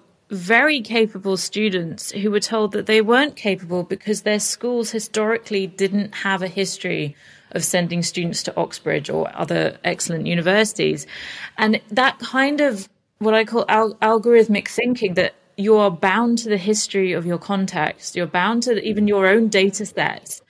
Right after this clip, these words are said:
that says previously you've done this well, so you can't possibly do very well in the future. That has wider repercussions.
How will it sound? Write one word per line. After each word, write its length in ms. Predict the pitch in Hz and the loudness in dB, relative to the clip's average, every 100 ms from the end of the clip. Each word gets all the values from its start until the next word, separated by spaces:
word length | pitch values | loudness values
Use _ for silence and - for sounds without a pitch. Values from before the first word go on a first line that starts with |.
| _ _ _ | _ _ _
that 100 | 180 | -6
says 420 | 180 185 170 170 - - | 0 0 0 -4 -12 -12
previously 640 | - 220 214 202 - 190 | -2 0 2 0 0 -4
you've 220 | 180 170 | -4 -2
done 220 | 190 175 | -2 0
this 240 | 175 175 - | 0 -2 -2
well, 220 | 170 160 | -2 -2
so 140 | - | -6
you 60 | 170 | -8
can't 300 | 190 185 - | -2 -4 -4
possibly 540 | - 208 208 185 175 | -6 -4 -4 -6 -6
do 200 | 175 175 | -4 -4
very 240 | 165 160 160 | -4 -2 -2
well 160 | 160 | -2
in 100 | 160 | -4
the 80 | 160 | -8
future. 640 | 160 190 208 - 120 110 - _ - - _ - | -6 -4 -4 -4 -4 -6 -10 _ -20 -20 _ -10
That 320 | 175 220 233 | 0 2 2
has 440 | - 214 190 156 170 | 0 0 0 -2 -6
wider 360 | 175 165 160 | -2 0 -2
repercussions. 1040 | 147 156 151 - 165 156 - - - - | -4 -6 -8 -10 -8 -8 -8 -10 -8 -8